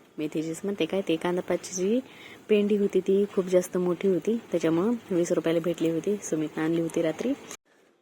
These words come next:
सुमितला आणि मिस्टरांना दोघांना पण सकाळी साडेआठपर्यंत डब्बा पाहिजे असते, त्याच्यामुळं लवकर सगळं करावं लागतंय.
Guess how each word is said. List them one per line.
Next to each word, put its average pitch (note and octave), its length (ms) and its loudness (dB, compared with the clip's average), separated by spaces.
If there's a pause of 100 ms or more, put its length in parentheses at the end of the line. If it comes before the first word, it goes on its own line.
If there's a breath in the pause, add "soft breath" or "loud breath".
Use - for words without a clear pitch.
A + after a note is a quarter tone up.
(180)
सुमितला A3+ 340 -4
आणि G#3 160 -2
मिस्टरांना G3 480 0
दोघांना F#3+ 320 2
पण F#3 160 -4
सकाळी F#3 280 -4
साडेआठपर्यंत F3+ 760 -2
डब्बा F3+ 280 0
पाहिजे F#3 340 -2
असते, F3+ 220 -4
त्याच्यामुळं F3 460 -4 (540 loud breath)
लवकर G#3 240 -2
सगळं G3+ 260 2
करावं F#3+ 300 2
लागतंय. F#3 280 -2